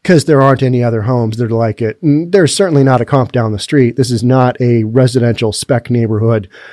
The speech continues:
where you've got cookie cutter designs of homes just lining up and down the road, right?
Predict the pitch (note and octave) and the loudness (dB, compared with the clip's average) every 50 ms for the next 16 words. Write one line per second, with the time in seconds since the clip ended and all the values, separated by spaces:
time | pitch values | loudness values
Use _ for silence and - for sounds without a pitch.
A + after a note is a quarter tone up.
0 | - _ - B2+ C3 B2+ A2+ B2 A#2+ A#2+ - - - D3+ - C#3 B2 - - C3 | -20 _ 2 2 2 4 4 2 0 0 0 -2 -2 0 0 -2 0 2 0 2
1 | A#2+ A#2+ A#2 A2+ G#2 - C3+ A#2+ A2+ B2 B2 A#2+ A#2 A#2 A2+ G#2+ A#2 A2 G2 - | 2 2 0 0 0 0 0 2 2 2 2 2 2 0 0 0 -2 -2 -2 0
2 | D3+ C#3 B2 A#2 A2+ A2+ - B2+ A2+ A#2+ B2 B2 B2+ B2 A#2+ A#2+ A#2 A#2 A2 - | 0 2 2 2 0 -2 -6 -8 -6 -4 -2 0 0 2 2 2 0 0 -2 -4
3 | A2+ G#2+ G#2+ G#2+ G#2+ G#2 G#2 G#2+ B2 D3+ D3 B2 A2 G2 A2+ A#2+ C3+ D3+ D3+ - | -4 -4 -2 -2 -4 -4 -4 -2 0 0 0 0 0 -2 -2 -2 -2 -2 -2 -6